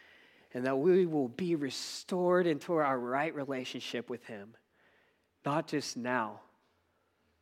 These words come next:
but for all eternity and for life everlasting. Would you please pray with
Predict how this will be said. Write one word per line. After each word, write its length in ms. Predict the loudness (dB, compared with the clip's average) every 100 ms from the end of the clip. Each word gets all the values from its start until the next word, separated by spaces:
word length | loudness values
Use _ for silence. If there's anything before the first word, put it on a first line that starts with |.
| _ _ _ _ _ -6
but 100 | -6
for 140 | -4 2
all 160 | 4
eternity 640 | 4 0 -6 -4 -4 -6 -10 -20 _ _ _ _ _ _ -14
and 80 |
for 120 | -4 2
life 300 | 2 0 -2
everlasting. 680 | -8 -8 -10 -12 -16 -18 -20 -20 _ _ _ _ _ _ _ _ _ _ _ _ _ _ _ -20 _
Would 100 | -10
you 60 | -8
please 260 | -4 -6
pray 260 | -6 -10 -10
with 140 | -12